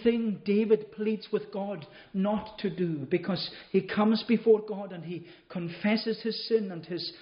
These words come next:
weakness and his complete inability to save himself. And he says, "All mine iniquities blot out. Thy face hide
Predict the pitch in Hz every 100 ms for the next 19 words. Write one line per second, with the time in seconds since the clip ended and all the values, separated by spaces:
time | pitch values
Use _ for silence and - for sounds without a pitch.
0 | - 165 190 220 226 190 165 208 165 175
1 | 165 - - - - 170 170 196 233 -
2 | - 220 226 196 208 220 226 220 196 -
3 | 180 - 214 220 - - - - 175 170
4 | - 175 175 175 156 165 - 165 147 -
5 | - - _ - 165 196 196 190 185 190
6 | 185 185 185 185 175 - 180 143 - 160
7 | 156 170 - 143 123 - - - - -
8 | - - 170 196 196 - 202 220 - -
9 | - - - 190 202 220